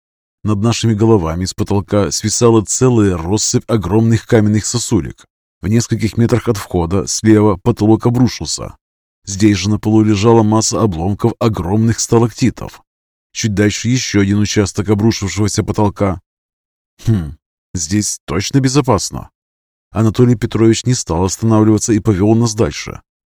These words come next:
За небольшим первым залом располагался второй, значительно большего размера. Пол первого зала был неровный, весь в тупых скользких сосульках. Кто-то из девчонок постоянно спотыкался и тихонько ругался себе под нос.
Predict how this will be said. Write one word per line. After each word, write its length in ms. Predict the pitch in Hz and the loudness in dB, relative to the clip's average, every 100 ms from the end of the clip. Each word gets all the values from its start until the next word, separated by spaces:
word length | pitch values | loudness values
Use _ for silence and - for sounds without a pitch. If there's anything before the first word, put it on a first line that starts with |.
| _ _ - | _ _ -8
За 160 | 90 110 | -2 0
небольшим 420 | 107 110 123 117 | 0 -2 -2 2
первым 380 | 117 107 117 101 | 2 2 0 -2
залом 340 | 80 95 98 | -4 -2 -2
располагался 600 | 98 - 107 101 - - | -2 0 2 2 0 -2
второй, 460 | 95 127 107 64 50 | -2 0 0 -2 -8
значительно 640 | 87 107 104 104 120 135 | -4 -4 -4 -4 0 2
большего 400 | 120 101 - 78 | 4 2 0 -4
размера. 500 | 101 101 101 - - - _ | -4 -2 -4 -4 -12 -18 _
Пол 220 | 107 101 | 2 2
первого 400 | - 113 107 107 | 4 4 4 2
зала 300 | 90 87 101 | 0 -2 -2
был 200 | 98 113 | 2 2
неровный, 500 | 117 123 98 65 53 58 | 4 2 0 -4 -12 -6
весь 280 | 98 113 | -4 -4
в 80 | - | -6
тупых 380 | - - 127 - | -8 -2 -2 -2
скользких 520 | - - 113 - 92 | -2 2 0 -2 -8
сосульках. 720 | - - 98 76 - - - _ _ _ _ _ _ _ - | -8 -6 -6 -6 -10 -16 -18 _ _ _ _ _ _ _ -4
Кто-то 280 | 120 - 117 | -2 0 0
из 120 | 90 | -2
девчонок 460 | 110 - 113 110 | -6 -2 -2 0
постоянно 420 | - - 117 117 113 | -4 0 2 2 0
спотыкался 640 | - - - 82 90 - | -4 -4 -4 -4 -4 -4
и 100 | 101 | -4
тихонько 440 | - - 127 117 | -4 0 0 2
ругался 400 | 120 87 87 - | 0 0 -4 -4
себе 300 | 101 101 113 | -4 -2 0
под 260 | 104 107 67 | 0 -2 -4
нос. 260 | - - | -10 -12